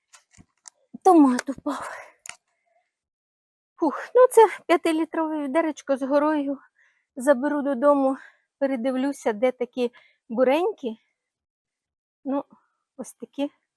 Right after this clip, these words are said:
покладу в холодильник. Та вони й там дозріють. От. А що вже почервоніли такі, що треба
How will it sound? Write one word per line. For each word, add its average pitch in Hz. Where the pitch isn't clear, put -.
покладу 247
в 277
холодильник. 254
Та 571
вони 349
й 233
там 196
дозріють. 190
От. 202
А 247
що 311
вже 285
почервоніли 277
такі, 269
що -
треба 262